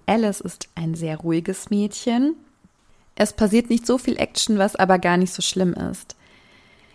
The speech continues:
Alice stammt aus einer katholischen Familie.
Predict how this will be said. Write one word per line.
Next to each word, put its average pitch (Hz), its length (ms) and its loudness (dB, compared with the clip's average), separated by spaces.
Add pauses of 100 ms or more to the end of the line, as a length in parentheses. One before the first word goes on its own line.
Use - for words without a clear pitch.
(140)
Alice 254 520 2 (160)
stammt 196 680 -2
aus 185 320 0
einer 175 420 2 (100)
katholischen 247 600 0
Familie. 190 680 2